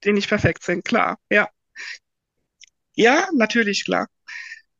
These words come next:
Aber als ich sie da vor mir liegen hatte, dachte ich, „Hm, vielleicht muss ich ihn noch mal nehmen.“ Hab's dann aber nicht gemacht. So, „Oh Gott, das sieht kein Mensch. Alles gut.“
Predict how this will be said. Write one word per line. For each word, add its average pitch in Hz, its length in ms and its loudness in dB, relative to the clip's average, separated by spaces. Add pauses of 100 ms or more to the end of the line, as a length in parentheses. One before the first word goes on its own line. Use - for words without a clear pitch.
Aber 202 520 4
als 175 140 2
ich 202 80 -2
sie 208 100 -2
da 196 120 2
vor 214 140 2
mir 208 120 2
liegen 208 200 -2
hatte, 196 140 -2
dachte 190 240 -6
ich, - 220 -8
„Hm, 226 420 0
vielleicht 208 560 2
muss 180 140 -4
ich 160 160 -4
ihn 143 60 -6
noch 156 200 -8
mal 151 120 -4
nehmen.“ 151 180 -4
Hab's - 180 -4
dann 143 100 -2
aber 127 120 -8
nicht - 220 -6
gemacht. - 240 -20 (180)
So, 202 140 -2
„Oh 143 100 -4 (280)
Gott, - 100 -20 (160)
das 202 140 -2
sieht - 180 -4
kein 139 180 -4
Mensch. - 400 -6
Alles - 340 -4
gut.“ - 220 -16